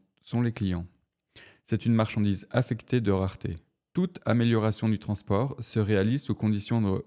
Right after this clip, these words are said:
rareté accrue, tandis que la vitesse et donc le coût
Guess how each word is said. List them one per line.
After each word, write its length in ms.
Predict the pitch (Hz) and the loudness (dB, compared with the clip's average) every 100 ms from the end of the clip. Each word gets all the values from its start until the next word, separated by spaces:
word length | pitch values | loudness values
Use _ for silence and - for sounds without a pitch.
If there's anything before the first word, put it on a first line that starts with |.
| - | -12
rareté 440 | - 110 113 - 107 | -4 -2 0 2 2
accrue, 460 | 95 - - 117 - - _ _ - | 2 0 -4 -4 -6 -16 _ _ 0
tandis 240 | 120 117 | 2 2
que 140 | 117 | 2
la 80 | 101 | 2
vitesse 520 | 101 107 98 131 - - | 2 0 2 0 -2 -2
et 100 | 107 | -2
donc 300 | 101 104 - | 0 -2 -2
le 160 | 101 | 0
coût 300 | 95 - 165 | 0 0 -2